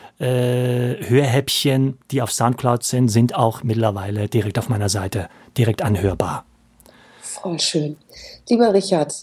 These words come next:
Speaker 2: von Herzen danke für diesen tollen Podcast und dass du mit deiner Stimme nicht nur tolle Arbeit ablieferst, sondern auch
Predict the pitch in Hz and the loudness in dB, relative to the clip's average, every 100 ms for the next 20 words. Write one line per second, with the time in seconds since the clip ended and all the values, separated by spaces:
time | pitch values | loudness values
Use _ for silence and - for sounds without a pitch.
0 | - - - 220 214 175 226 233 - 220 | -18 -20 -4 0 0 2 0 0 0 2
1 | 202 208 202 170 - - 202 196 202 202 | 4 2 0 -2 -6 -8 -4 -2 -2 -2
2 | - - 226 226 226 214 - 190 175 208 | -6 0 2 2 2 -2 0 2 2 0
3 | - - - - _ - _ - 208 202 | -4 -16 -20 -20 _ -20 _ 0 2 2
4 | 202 - - 214 208 - 220 226 220 220 | -2 -12 0 0 0 -6 -2 0 2 2
5 | 214 233 226 - 226 226 226 226 226 - | 2 2 -2 -2 0 2 2 2 -2 -16
6 | _ _ _ 247 247 254 - 220 214 - | _ _ _ -2 0 0 0 2 4 4
7 | 110 277 269 247 240 247 247 240 233 - | 0 2 0 0 -2 -2 -2 -2 -4 -2
8 | 220 214 220 214 - - 185 220 - | 0 2 2 0 -4 0 0 0 -6